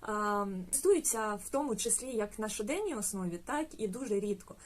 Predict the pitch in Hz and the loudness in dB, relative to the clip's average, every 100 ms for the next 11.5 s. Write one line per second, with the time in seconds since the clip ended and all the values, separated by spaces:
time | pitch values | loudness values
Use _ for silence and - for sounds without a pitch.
0 | - - 240 262 247 359 359 254 202 - | -12 -6 -4 -2 -2 -2 -2 -2 -4 -2
1 | 233 - 302 349 220 180 226 254 202 208 | -4 -2 -2 0 -2 -2 -4 -4 -4 -4
2 | 262 - 233 226 214 180 208 226 214 - | -6 -6 -4 0 0 0 0 0 -2 -6
3 | - - - 277 - 226 226 226 254 302 | -20 -16 -16 -12 -4 -2 0 0 0 0
4 | 294 269 196 202 233 226 - - 277 294 | 0 0 0 0 2 2 4 4 4 2
5 | - - 247 262 277 - - - - - | 0 -2 -2 -2 -4 -8 -20 -20 -20 -16
6 | 349 370 226 233 269 226 220 170 202 180 | -8 -2 2 2 2 0 -2 -2 -4 -4
7 | 190 285 - - - - - 254 202 170 | -4 -6 -10 -20 -20 -12 -2 2 2 0
8 | - 202 190 185 208 220 - - - - | 0 0 2 2 2 0 -2 -16 -10 -4
9 | 214 208 220 269 214 202 - 220 - 185 | -2 0 -2 -2 -4 -6 -6 -8 -8 -4
10 | 190 - - - 190 233 180 175 185 - | -2 -4 -6 -10 -6 -4 -2 -2 -2 -2
11 | - 302 302 285 | -2 -4 -4 -6